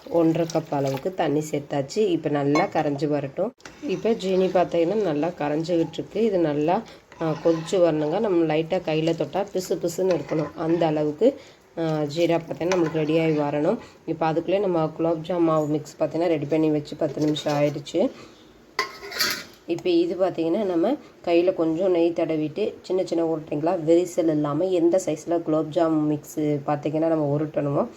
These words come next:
அந்த சைஸ்ல நம்ம சின்ன சின்ன உருண்டைங்களா இப்போ உருட்டி எடுத்துக்கலாம். ஒரு பிளேட்ல நெய் தடவிட்டு கையிலே கொஞ்சம் நெய் தடவிட்டு விரிசல் இல்லாம உருட்டிக்கலாம். இப்போ பாருங்க எவ்வளோ சூப்பரா விரிசல் இல்லாம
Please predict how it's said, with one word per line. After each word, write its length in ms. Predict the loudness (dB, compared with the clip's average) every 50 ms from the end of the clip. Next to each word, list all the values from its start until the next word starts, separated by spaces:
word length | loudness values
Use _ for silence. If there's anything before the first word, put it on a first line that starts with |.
| -18 -20 -20 -8
அந்த 240 | -2 0 0 0 0 0
சைஸ்ல 460 | 0 -2 -2 -2 -2 0 0 0 0 -2 -6 -14 -20 -20 -10 -2
நம்ம 160 | 0 2 2 2
சின்ன 180 | 2 2 0 2
சின்ன 180 | 2 0 0
உருண்டைங்களா 600 | 0 0 0 0 0 0 0 0 0 -2 -2 -4 -6 -12 -20 -20 -20 -18
இப்போ 160 | -8 -4 -2
உருட்டி 420 | 0 0 0 -2 -2 0 0 0
எடுத்துக்கலாம். 360 | 0 0 -2 -2 0 2 2 2
ஒரு 120 | 2 2 2
பிளேட்ல 320 | 0 0 2 2 2 2
நெய் 180 | 2 2 0 0 0
தடவிட்டு 380 | 0 0 0 0 -2 -2 -4
கையிலே 400 | -4 -4 -4 -2 0 2 2 0
கொஞ்சம் 300 | 0 0 -2 -2 0 0
நெய் 200 | 2 0 0 0 0
தடவிட்டு 420 | 0 0 0 0 -2 -2 -2 -2 0
விரிசல் 340 | 0 0 -2 -2 -2 -2 0
இல்லாம 280 | 0 0 2 2 2
உருட்டிக்கலாம். 560 | 0 0 -2 -2 -4 -4 -2 0 0 0 -2 -4 -10 _
இப்போ 160 | -8 -6 -4
பாருங்க 300 | 2 4 4 6 6 6
எவ்வளோ 300 | 6 6 4 4 2 2 0 0 -2
சூப்பரா 380 | -2 -2 0 0 2 2 2
விரிசல் 340 | 2 2 0 0 -2 -2 0
இல்லாம 500 | 0 0 0 0 0 0 0 2 0 0